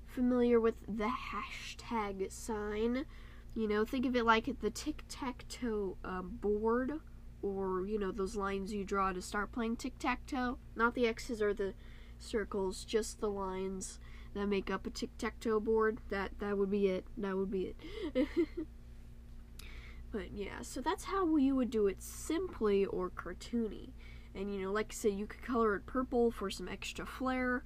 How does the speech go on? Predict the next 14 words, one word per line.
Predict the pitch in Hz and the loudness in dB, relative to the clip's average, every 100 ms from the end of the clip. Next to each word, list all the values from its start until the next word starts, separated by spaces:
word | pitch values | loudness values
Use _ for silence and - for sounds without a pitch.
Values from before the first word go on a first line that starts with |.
| - - - - - | -6 -12 -12 -12 -6
whatever | 254 262 254 | -2 2 4
you | 254 254 | 4 4
wanna | 247 240 240 | 6 6 6
do, | 220 220 | 6 6
whatever | 226 233 226 | 6 6 6
works | 214 202 - | 4 2 -4
best. | - 185 190 - - - - - - - | -6 -6 -6 -10 -14 -16 -16 -14 -14 -8
But | 190 196 226 269 - - - - - | 0 4 4 4 -4 -10 -12 -12 -8
what | 226 233 202 | 0 4 4
you | 208 | 2
could | 240 185 214 | 0 0 0
do | 208 196 | 0 0
for | - 202 185 - - | 0 0 0 -2 -2
realistic | 196 202 185 180 180 269 480 - - - - - - - | 4 6 6 4 2 2 0 -4 -2 0 2 0 -6 -12